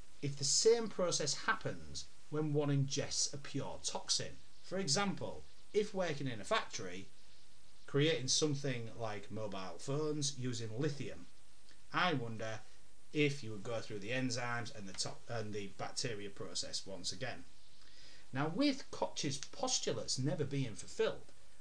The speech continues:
as in, you could never have symptoms, we could never identify the pathogen,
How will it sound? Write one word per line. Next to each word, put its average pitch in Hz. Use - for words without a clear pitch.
as 220
in, -
you 240
could 139
never 117
have 101
symptoms, 202
we 113
could 104
never 113
identify 117
the 104
pathogen, 110